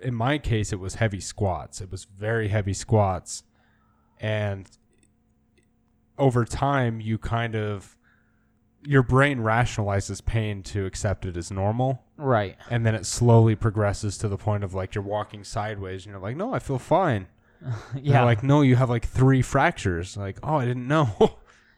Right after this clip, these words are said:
Speaker 2: Yeah, and, and for me, I'm sure it was a combination of, like, all of the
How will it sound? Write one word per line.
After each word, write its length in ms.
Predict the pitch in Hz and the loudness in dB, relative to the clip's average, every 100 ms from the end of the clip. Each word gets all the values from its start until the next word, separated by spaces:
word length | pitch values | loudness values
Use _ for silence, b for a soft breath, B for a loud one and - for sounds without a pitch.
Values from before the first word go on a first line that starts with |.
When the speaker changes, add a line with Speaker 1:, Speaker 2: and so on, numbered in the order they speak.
| - | -6
Speaker 2:
Yeah, 220 | 143 127 | -4 -2
and, 240 | 117 135 | -4 -8
and 220 | 127 131 123 | -8 -8 -4
for 120 | 131 | -4
me, 200 | 147 147 | -4 -6
I'm 160 | 123 | -6
sure 240 | 117 135 127 | -4 -4 -2
it 40 | |
was 140 | 123 110 | -2 -4
a 60 | |
combination 680 | 107 120 117 113 107 - 113 | -2 -4 -2 -6 -8 -8 -10
of, 160 | 101 | -8
like, 260 | 104 98 101 | -8 -8 -6
all 280 | 110 113 107 | -4 -2 -4
of 120 | 104 | -6
the 380 | 104 98 98 | -6 -4 -6